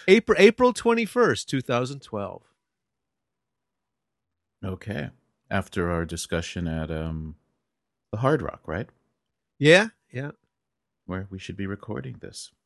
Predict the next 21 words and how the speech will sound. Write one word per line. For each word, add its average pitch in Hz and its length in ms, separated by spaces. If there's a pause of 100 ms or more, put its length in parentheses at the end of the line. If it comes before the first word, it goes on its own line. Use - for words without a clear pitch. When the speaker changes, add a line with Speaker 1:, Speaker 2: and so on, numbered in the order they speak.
(120)
Speaker 1:
Yeah. - 80 (540)
That 113 80
was 123 80
Speaker 2:
And 123 120
Speaker 1:
it. 135 40
Speaker 2:
so 139 100
I 127 60
guess, 165 220
but 170 120
it's, - 180
it's 180 140
an 151 60
interesting 127 340
thing. 135 240
So 95 400
our 160 260
personal 147 520
history 85 340
goes 85 280
back 85 320
to, 85 920